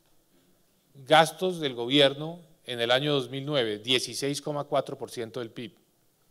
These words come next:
Gastos en el di-, en el dos mil diecisiete, dieciséis por ciento del pib. Y eso que ahora tenemos que incorporar en los gastos del gobierno, algo que antes no se gast-,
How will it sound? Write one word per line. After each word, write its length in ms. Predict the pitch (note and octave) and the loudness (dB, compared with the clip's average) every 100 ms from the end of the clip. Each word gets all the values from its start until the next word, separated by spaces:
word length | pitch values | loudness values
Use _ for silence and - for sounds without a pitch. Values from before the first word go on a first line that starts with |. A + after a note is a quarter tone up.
| _ _ | _ _
Gastos 420 | A#2 B2+ B2+ D3 | 0 0 0 -8
en 80 | C3 | -8
el 140 | A2+ A2+ | -8 -10
di-, 260 | A#2 A2+ | -12 -12
en 80 | A#2 | -12
el 140 | G#2+ | -12
dos 160 | G#2+ A2 | -12 -12
mil 160 | A#2+ A#2+ | -14 -14
diecisiete, 640 | B2 A#2 D3+ A#2+ - F2 _ _ _ _ _ _ _ | -14 -10 -6 -6 -8 -20 _ _ _ _ _ _ _
dieciséis 640 | A2+ A#2 G#2 G2+ A2+ A2+ | -8 -6 -6 -8 -8 -10
por 160 | - A#2 | -12 -14
ciento 320 | B2 A2 A#2 | -12 -12 -14
del 120 | G2+ | -16
pib. 200 | A#2+ G2 _ _ _ _ _ _ _ _ _ _ _ _ _ - | -18 -20 _ _ _ _ _ _ _ _ _ _ _ _ _ -2
Y 160 | E3+ | 2
eso 240 | G3 F3+ F#3+ | 2 2 -4
que 140 | D3+ | -2
ahora 480 | C3 C3+ C3 D#3+ - | 0 -2 -4 -8 -12
tenemos 360 | B2 A2+ C#3 - | -12 -10 -12 -12
que 100 | D3+ | -12
incorporar 580 | D3 D3+ - B2+ A#2+ | -8 -8 -6 -4 -4
en 80 | B2+ | -6
los 140 | A2 G#2 | -12 -10
gastos 260 | A2 - | -10 -10
del 140 | C#3+ D3 | -10 -8
gobierno, 480 | C#3+ C3+ B2 C3 - | -6 -6 -6 -10 -12
algo 360 | - D#3+ D#3+ D#3+ | -2 -2 -2 -6
que 120 | D3 | -4
antes 420 | C3+ C3+ D3+ - _ _ _ _ | -4 -6 -12 -14 _ _ _ _
no 300 | B2 C#3 D#3+ | -6 -2 -2
se 160 | D#3+ E3 | -4 -6
gast-, 260 | C#3 - | -8 -12